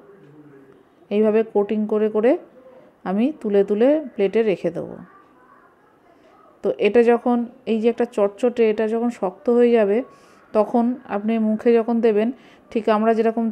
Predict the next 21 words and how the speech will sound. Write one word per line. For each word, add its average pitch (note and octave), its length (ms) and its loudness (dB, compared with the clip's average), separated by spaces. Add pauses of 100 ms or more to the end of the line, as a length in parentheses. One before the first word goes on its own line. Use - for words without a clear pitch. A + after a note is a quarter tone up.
ছোটোবেলায় A3 480 0
দাঁতের F#3+ 320 0
লড়াই A3 300 0
খেয়েছি, A#3+ 360 0
দাঁতের G#3+ 320 -2
সঙ্গে A3+ 340 -4
চটচট A3 480 -6
চটচট, A3 320 -6 (100)
মানে G#3+ 160 -6
আটকিয়ে A3 460 -2
আটকিয়ে A3+ 280 -4
যাবে, G#3 280 2 (380)
ঠিক A3 180 -6
ক্যান্ডি A3+ 400 4
যেরকম A#3+ 420 2
খেলে A3+ 380 2 (260)
আমাদের G#3+ 320 0
দাঁতের G#3 300 0
মধ্যে A3 280 0
আটকিয়ে G#3 400 0
যায়, G#3 280 2